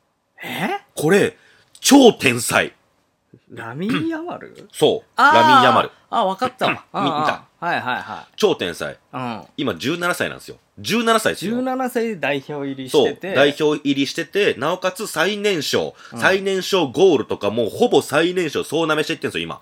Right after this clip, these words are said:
Speaker 1: ほー。
Speaker 2: うん。
Speaker 1: え、それ、クラブチームはどこにいんの？
Speaker 2: バルサ。で、
Speaker 1: バルサでも
Speaker 2: バルサで、聞いて。
Speaker 1: スタメンなの？
Speaker 2: バルサで十六歳なの。で、この間十七歳になったの。
Speaker 1: うん。うん。
Speaker 2: 三十八試合出てる。
Speaker 1: へー。
Speaker 2: 化け物でしょ。
Speaker 1: だからスタメンとかもあるってことだ。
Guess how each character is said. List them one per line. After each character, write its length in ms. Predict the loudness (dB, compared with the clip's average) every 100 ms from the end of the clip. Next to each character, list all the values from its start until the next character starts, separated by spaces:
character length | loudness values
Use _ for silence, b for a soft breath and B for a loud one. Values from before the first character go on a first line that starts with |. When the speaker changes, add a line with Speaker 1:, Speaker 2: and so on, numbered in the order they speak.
| _
Speaker 1:
ほ 500 | -12 -8 -6 -8 -10 -10
ー。 20 |
Speaker 2:
う 1080 | -8 -10 -14 -18 _ _ _ _ _ _ -14
ん。 20 |
Speaker 1:
え、 40 |
そ 220 | -10 -10
れ、 140 | -8 -10 -12
ク 120 | -2
ラ 100 | -2
ブ 140 | -2 -4
チ 140 | -8
ー 40 | -10
ム 60 |
は 60 | -8
ど 100 | -10
こ 120 | -10
に 80 | -14
い 20 |
ん 40 |
の？ 40 | -20 _ _
Speaker 2:
バ 120 | -2
ル 60 | -2
サ。 160 | -8 _ _ _ _ _ _ _
で、 340 | -2 0 0 -4 b -14
Speaker 1:
バ 120 | -4
ル 20 |
サ 60 | 0
で 0 |
も 20 |
Speaker 2:
バ 60 | 2
ル 80 |
サ 180 | 2 2
で、 300 | 4 2 2
聞 60 | -2
い 40 |
て。 120 | -2 -4
Speaker 1:
ス 120 | -6
タ 140 | -10
メ 120 | -8
ン 80 | -8
な 60 | -12
の？ 60 | -2
Speaker 2:
バ 140 | 0
ル 60 | 0
サ 160 | -2
で 280 | -2 -2 -4 -10 -10
十 220 | -4 0
六 120 | -2
歳 180 | -2 -4
な 80 | -4
の。 60 | -10
で、 80 | -6
こ 100 | 0
の 80 | 0
間 80 | 0
十 120 | -2
七 120 | -4
歳 60 | -2
に 20 |
な 80 | -4
っ 40 |
た 80 | -4
の。 100 | -10 -12
Speaker 1:
う 60 |
ん。 20 | -16
う 20 |
ん。 180 | -16 -20 _ _ _ _ _ _
Speaker 2:
三 320 | -18 -10 -8 -6
十 100 | -8
八 140 | -4
試 100 | -4
合 20 |
出 60 | -4
て 80 | -8
る。 80 | -20 _ b _ _ _
Speaker 1:
へ 720 | -4 -2 -2 -2 -2 -2 -2 -2
ー。 20 |
Speaker 2:
化 120 | 0
け 120 | 0
物 200 | 2 0
で 80 | -2
し 40 |
ょ。 40 | -4
Speaker 1:
だ 40 |
か 40 | -6
ら 20 |
ス 120 | -10
タ 120 | -6
メ 180 | -4 -4
ン 200 | -4 -8
と 160 | -12 -14
か 80 |
も 160 | -10 -8
あ 40 |
る 60 | -10
っ 20 |
て 120 | -12
こ 80 | -18
と 100 | -20
だ。 100 | -20